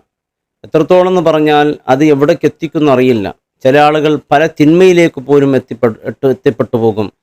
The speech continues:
സാമ്പത്തിക പ്രയാസം നമ്മുടെ ജീവിതത്തിൽ ഇല്ലായ്മയാവുക എന്ന് പറഞ്ഞാൽ ഏറ്റവും പ്രധാനപ്പെട്ടതാണ്.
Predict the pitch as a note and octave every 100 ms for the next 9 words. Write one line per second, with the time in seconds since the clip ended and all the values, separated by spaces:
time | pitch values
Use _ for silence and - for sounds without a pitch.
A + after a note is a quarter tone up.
0 | _ _ _ - C#3+ D3+ D#3+ D#3 E3+ D#3
1 | - C3 B2+ B2 B2+ A#2+ A#2 A2 G#2+ A2
2 | A2 G#2+ - G#2+ - _ _ _ - C3+
3 | D3+ E3 F3 E3 C#3+ C#3 B2 B2+ B2 A2+
4 | A2+ A#2 A#2+ - - D3 A#2+ A2+ A#2 G#2+
5 | G2+ - G2 F#2+